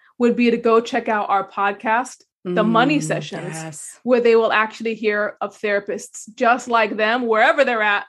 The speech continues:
Speaker 1: "Oh, I can't do it because of X, Y, or Z reason." Go look through our titles.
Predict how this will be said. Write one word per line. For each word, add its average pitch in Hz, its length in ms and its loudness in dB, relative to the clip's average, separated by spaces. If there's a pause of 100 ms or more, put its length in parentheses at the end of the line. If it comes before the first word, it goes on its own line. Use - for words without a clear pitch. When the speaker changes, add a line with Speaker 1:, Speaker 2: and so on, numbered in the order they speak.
Speaker 1:
"Oh, 285 160 -8
I 269 100 -12
can't 269 240 -6
do 269 120 -6
it 226 80 -8
because 240 260 -4
of 214 240 -6
X, 269 260 0
Y, 233 240 0
or 226 120 0
Z 226 200 -6
reason." 254 400 -4 (520)
Go 240 220 2
look 320 160 0
through 320 140 -2
our 302 120 4
titles. 269 520 0